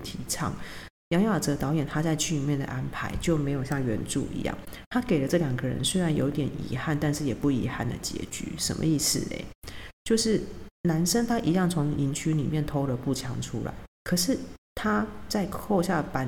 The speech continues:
机，准备要扣下扳机的那一刻，他看到女方的一个小动作，他就想起来之前女方给了一句很有智慧的话。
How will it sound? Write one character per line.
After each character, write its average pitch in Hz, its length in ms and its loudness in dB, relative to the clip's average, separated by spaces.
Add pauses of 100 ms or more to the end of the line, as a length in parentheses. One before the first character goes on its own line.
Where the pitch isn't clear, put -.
(120)
机， 165 420 2
准 131 160 2
备 - 160 2
要 190 120 6
扣 175 220 2
下 170 140 2
扳 - 180 -2
机 - 140 0
的 151 160 0
那 139 180 0
一 120 120 0
刻， - 260 0
他 185 80 2
看 190 180 2
到 190 140 4
女 - 140 2
方 156 200 2
的 156 100 2
一 160 100 0
个 151 120 0
小 - 300 0
动 151 220 2
作， - 240 0 (560)
他 277 120 0
就 302 140 6
想 180 260 4
起 175 160 4
来 156 140 2
之 196 160 4
前 170 340 2 (100)
女 160 140 4
方 156 240 2
给 165 140 2
了 131 120 2
一 135 120 2
句 165 160 2
很 143 180 0
有 143 140 2
智 139 220 2
慧 139 180 2
的 - 80 -2
话。 - 300 -6